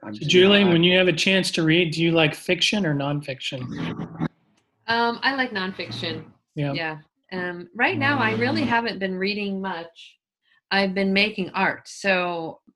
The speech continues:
Speaker 3: yeah, that's really quite exciting. So, um, that's been, if I have free time, I'm pretty much in my studio right now and kinda documenting my life through this time in history, right?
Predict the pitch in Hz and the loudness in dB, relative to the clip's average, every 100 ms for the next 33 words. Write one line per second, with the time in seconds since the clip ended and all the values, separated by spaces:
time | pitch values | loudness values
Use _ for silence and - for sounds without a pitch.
0 | _ 180 190 147 - - 185 196 196 - | _ 0 2 2 -4 -6 -2 -2 -4 -8
1 | 175 170 165 160 - - 165 - 160 170 | -6 -6 -6 -8 -10 -2 -2 -2 -8 -4
2 | 156 156 151 151 165 160 - 165 156 151 | -4 -4 -8 -6 -4 -4 -4 -6 -6 -8
3 | 151 _ _ _ - 190 196 208 190 175 | -12 _ _ _ 0 0 0 -2 0 0
4 | 170 190 190 190 - 180 175 180 170 165 | -4 -2 0 0 -2 -6 -6 -6 -6 -4
5 | 156 160 170 165 160 156 165 160 156 - | -6 -6 -6 -6 -6 -6 -8 -6 -8 -8
6 | 165 160 156 156 151 170 165 160 165 165 | -6 -4 -4 -4 -6 -6 -6 -6 -8 -8
7 | 165 156 180 208 214 180 175 190 196 190 | -8 -6 -2 0 2 2 0 0 2 4
8 | 190 185 180 _ _ _ _ 247 - 170 | 4 2 -4 _ _ _ _ -18 -4 0
9 | 180 175 208 220 - - - 202 190 190 | 2 2 2 2 -2 -14 -6 0 2 2
10 | 190 - 196 202 214 202 208 240 - 208 | 0 -4 2 2 2 2 2 0 -2 -2
11 | 170 165 170 208 233 | -2 -2 0 0 -2